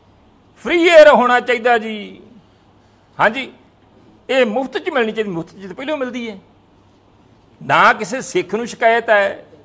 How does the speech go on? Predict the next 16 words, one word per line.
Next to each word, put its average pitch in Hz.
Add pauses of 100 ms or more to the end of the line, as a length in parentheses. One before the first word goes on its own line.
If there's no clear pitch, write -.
ਦੁਨੀਆ 208
ਭਰ 277
'ਚ 165
ਬੈਠੇ 220
ਕਿਸੇ 240
ਸਿੱਖ 226
ਨੇ 202 (420)
ਕਿਸੇ 277
ਅਦਾਰੇ 220
ਨੂੰ, 160 (1300)
ਕਿਸੇ 294
ਐਸ 262
ਜੀ 254
ਪੀ 233
ਸੀ 214
ਨੂੰ, 185